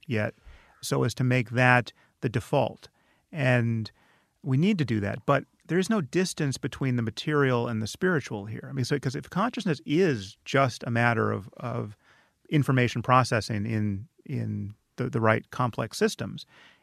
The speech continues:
and if consciousness could one day be born in our computers, right?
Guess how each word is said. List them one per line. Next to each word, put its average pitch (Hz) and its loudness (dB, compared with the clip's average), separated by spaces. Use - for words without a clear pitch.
and 127 -2
if - -4
consciousness 151 2
could 127 0
one 131 4
day 127 4
be 113 0
born 127 0
in 120 4
our 113 6
computers, 170 -2
right? 123 -2